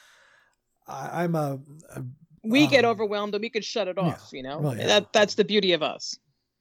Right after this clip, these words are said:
Speaker 1: That is the secret to everything, is no matter how much you help, we shut it off at the end of the day. Most
Speaker 2: Isn't
Speaker 1: of
Speaker 2: it
Speaker 1: us.
Speaker 2: nice?
Speaker 1: Isn't that nice? Yeah.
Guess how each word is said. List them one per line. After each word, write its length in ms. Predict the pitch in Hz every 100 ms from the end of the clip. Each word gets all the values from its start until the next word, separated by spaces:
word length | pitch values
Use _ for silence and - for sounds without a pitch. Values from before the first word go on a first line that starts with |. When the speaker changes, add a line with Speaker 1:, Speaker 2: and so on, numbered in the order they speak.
| _ _ _ _ _ _ _ _ -
Speaker 1:
That 220 | 120 139
is 160 | 147 165
the 100 | 170
secret 400 | - 196 156 135
to 80 | 139
everything, 720 | 147 147 110 104 95 101 127
is 260 | 117 110 131
no 80 | 139
matter 240 | 170 160
how 100 | 175
much 220 | 175 -
you 80 | 135
help, 360 | 127 127 104 - - - - -
we 200 | 131 123
shut 240 | - 123
it 100 | 107
off 240 | 104 101 -
at 80 |
the 100 | 90
end 120 | 90 85
of 80 |
the 80 | 90
day. 300 | 92 92 117 _ _ _ _ _ _ _ _ _ _ _ _ _ _ - _ -
Most 280 | 120 110
Speaker 2:
Isn't 160 | 180 180
Speaker 1:
of 40 |
Speaker 2:
it 40 | 190
Speaker 1:
us. 80 | 196
Speaker 2:
nice? 280 | 208 - - -
Speaker 1:
Isn't 180 | 202 220
that 200 | 220 214
nice? 340 | 202 202 202 - _ _ _ -
Yeah. 160 | -